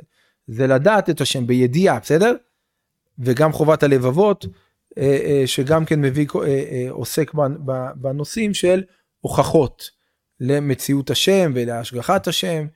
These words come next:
ולביטחון בהשם. אז אני, אז, בסדר, אז זה דרך אחת. הוא אומר,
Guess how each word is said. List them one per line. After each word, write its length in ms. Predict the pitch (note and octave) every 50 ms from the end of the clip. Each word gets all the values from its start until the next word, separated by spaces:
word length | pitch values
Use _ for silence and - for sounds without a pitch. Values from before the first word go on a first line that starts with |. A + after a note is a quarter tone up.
| _ _ _ _ _ _ _ _
ולביטחון 800 | - C3+ A#2 A#2 B2 A#2 A#2+ A2 A#2+ A#2 - B2 - G3 G#3 G#3
בהשם. 440 | F#3+ F#3 E3 D3+ - - E3+ D#3 D#3 E3+ - _ _ _ _ _ _ _ _ _ _ _ _ _ _
אז 180 | - A#2+ A#2 C3
אני, 160 | C3+ C#3+ -
אז, 220 | C#3+ A#2+ G2+ - -
בסדר, 300 | - - - F#3+ F#3+ F3+
אז 100 | D3+ C3+
זה 180 | D#3 G3+ G#3 G3
דרך 280 | E3+ G3 F#3+ E3+ -
אחת. 300 | D#3 - - A2+ G#2 -
הוא 80 | - C#3
אומר, 180 | D3 D#3 D3+